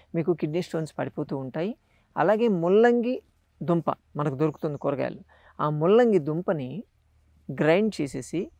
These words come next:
ఒక హండ్రెడ్ ఎంఎల్ ముల్లంగి దుంప రసం తీసుకొని, దాంట్లో ఒక స్పూన్ పటిక బెల్లం కలపాలి. మిశ్రీ అంటారు చూసారా, అటువంటి పటిక బెల్లం కలిపి ఎర్లీ మార్నింగ్ దీన్ని కానీ తీసుకోగలిగితే మీకు ఆ కిడ్నీ స్టోన్స్ పడిపోతాయి.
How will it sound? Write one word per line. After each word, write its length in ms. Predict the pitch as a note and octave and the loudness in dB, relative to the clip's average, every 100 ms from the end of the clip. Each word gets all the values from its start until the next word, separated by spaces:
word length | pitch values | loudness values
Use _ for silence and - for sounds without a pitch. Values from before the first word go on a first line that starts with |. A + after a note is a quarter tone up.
| F3+ | -8
ఒక 140 | E3 D#3+ | -8 -6
హండ్రెడ్ 340 | F3+ F#3 G#3 F#3 | -2 2 4 4
ఎంఎల్ 300 | G3+ F3 F3 C4 _ _ - | 4 2 -2 -8 _ _ -4
ముల్లంగి 440 | D#3 F3+ G3 F#3 | 0 2 4 2
దుంప 220 | E3 D3+ D3 | 0 -2 0
రసం 340 | C#3 - F3 | -2 -2 -6
తీసుకొని, 480 | D3+ B2+ - C3+ C#3 - _ _ _ _ | -6 -10 -12 -14 -14 -16 _ _ _ _
దాంట్లో 360 | C#3+ F3 F3 F#3 B3+ _ _ - | 0 0 2 -2 -4 _ _ -4
ఒక 160 | D3+ | -2
స్పూన్ 300 | E3+ - A#3 A3 | -6 0 -2 2
పటిక 200 | F3+ G#3 | 0 2
బెల్లం 240 | G3+ F3 F3+ | 2 2 -2
కలపాలి. 340 | D3 - B2+ | -4 -6 -8
మిశ్రీ 300 | C#3 D3 - | -6 -8 -4
అంటారు 300 | F3 C#3+ C3 - | -4 -4 -10 -12
చూసారా, 320 | - F3 B3 - _ _ | -10 -10 -10 -14 _ _
అటువంటి 280 | D#3+ E3+ D#3 | -4 -4 -2
పటిక 260 | D#3 D3 E3+ | -2 -4 -2
బెల్లం 300 | D#3 C#3 C3 | -2 -4 -6
కలిపి 360 | C3+ B2 - C3+ - _ _ - | -10 -10 -10 -12 -14 _ _ 0
ఎర్లీ 340 | F3+ A3 B3+ | 4 6 6
మార్నింగ్ 340 | G#3+ F3+ F#3+ D#3+ | 6 4 2 -2
దీన్ని 200 | D3+ D3 | -4 -4
కానీ 180 | D3 | -8
తీసుకోగలిగితే 720 | C3+ C3 - C3+ B2 B2+ - G3+ D#3+ G3+ _ _ _ | -8 -12 -10 -10 -8 -10 -6 -6 -6 -12 _ _ _
మీకు 260 | D#3+ D#3 G#3 G#3 D#3 | -8 -8 -8 -8 -8
ఆ 40 | D3 | -8
కిడ్నీ 260 | - D3+ G3 | -8 -6 -6
స్టోన్స్ 340 | - E3+ F3+ - | -6 -8 -10 -12
పడిపోతాయి. 420 | C3 - - | -14 -14 -20